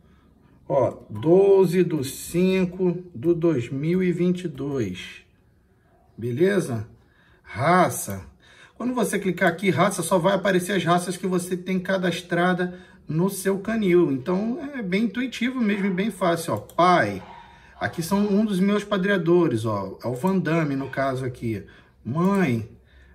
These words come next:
aqui a russa no caso, beleza? Seguir, tá vendo como é bem simples e tudo autoexplicativo, galera? Bem tranquilo, bem tranquilo, bem tranquilo. Aqui você vai conferir as informações, ó, mãe, Gama Bull russa, situação em andamento,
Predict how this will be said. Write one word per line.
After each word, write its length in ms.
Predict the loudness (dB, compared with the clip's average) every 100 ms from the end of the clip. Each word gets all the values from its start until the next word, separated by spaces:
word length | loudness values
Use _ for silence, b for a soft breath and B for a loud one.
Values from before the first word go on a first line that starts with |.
| b
aqui 300 | -16 -6 2
a 100 | 2
russa 520 | 2 2 4 2 0 -6
no 120 | -4
caso, 520 | -2 0 0 -4 -8 -12 -16
beleza? 720 | -10 -6 0 2 2 -2 -6 -10 B B B
Seguir, 1120 | -12 -10 -8 0 0 0 0 2 2 0 -10 -20 _ _ _ _ b b b
tá 100 | -6
vendo 220 | -4 -2
como 160 | 0 0
é 60 |
bem 440 | -2 0 2 4 2
simples 540 | 0 0 0 0 0
e 80 | -2
tudo 340 | -4 -4 2
autoexplicativo, 960 | 2 2 -2 -6 -2 -2 -4 -4 -4 -4
galera? 340 | -6 -6 -10
Bem 320 | -8 -2 -2
tranquilo, 520 | -2 -6 -6 -4 -4
bem 180 | -4 -4
tranquilo, 460 | -4 -6 -4 -4 -4
bem 160 | -6
tranquilo. 500 | -6 -8 -8 -10 -10 -14 B B B B B
Aqui 240 | -4 -2
você 320 | 0 0 2 2
vai 140 | 2
conferir 580 | 2 0 0 0 2 2
as 100 | 2
informações, 880 | 0 0 2 2 0 -2 -2 0
ó, 140 | 0 0
mãe, 280 | 0 0 0
Gama 280 | -2 -2
Bull 200 | 0 2
russa, 460 | 2 0 -4 -4 -4
situação 600 | -2 -2 0 -2 -4 -6
em 80 | -4
andamento, 760 | -2 0 0 0 -2 -2 -4